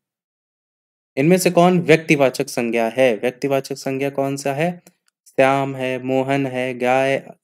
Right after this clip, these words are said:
एक से अधिक यहाँ पर भी आपका जो है वो सही हो जाएगा।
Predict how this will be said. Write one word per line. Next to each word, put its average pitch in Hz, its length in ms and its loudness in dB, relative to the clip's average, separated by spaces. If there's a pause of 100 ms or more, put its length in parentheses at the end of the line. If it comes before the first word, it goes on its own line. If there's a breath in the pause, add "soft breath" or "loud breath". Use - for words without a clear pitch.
(580)
एक 170 180 4
से 175 120 2
अधिक 151 260 -2
यहाँ 139 200 -2
पर 135 160 -6
भी 139 120 -6
आपका 131 300 -6
जो 127 120 -8
है 123 100 -10
वो 127 120 -10
सही 117 180 -10
हो 110 120 -6
जाएगा। 110 320 -8